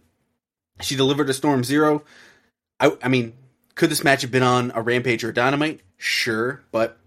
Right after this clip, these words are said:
it served its purpose, and this was an hour and a half dark.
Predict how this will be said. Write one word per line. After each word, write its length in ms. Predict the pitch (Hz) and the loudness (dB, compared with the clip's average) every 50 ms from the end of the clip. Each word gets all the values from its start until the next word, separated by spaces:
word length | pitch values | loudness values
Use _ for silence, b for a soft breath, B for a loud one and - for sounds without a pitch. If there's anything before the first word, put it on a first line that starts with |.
| _ _ _ - | _ _ _ -4
it 140 | 131 127 | -4 -2
served 240 | - - 180 165 151 | 0 2 2 2 2
its 120 | 160 143 - | -2 -6 -4
purpose, 400 | - 147 147 143 - 156 - - | -2 0 0 0 -2 -4 -4 -2
and 360 | 139 139 139 135 135 131 b b b b b b - | -2 -2 -2 -4 -6 -8 b b b b b b -8
this 120 | 202 208 | -6 -6
was 120 | 240 214 214 | -4 -2 0
an 80 | 196 175 | 2 4
hour 180 | 180 185 185 | 4 4 2
and 80 | 185 170 | 2 0
a 40 | 160 | -2
half 220 | 165 147 131 113 | -2 -4 -4 -4
dark. 340 | 131 127 110 87 - - | -4 -4 -4 -6 -8 -16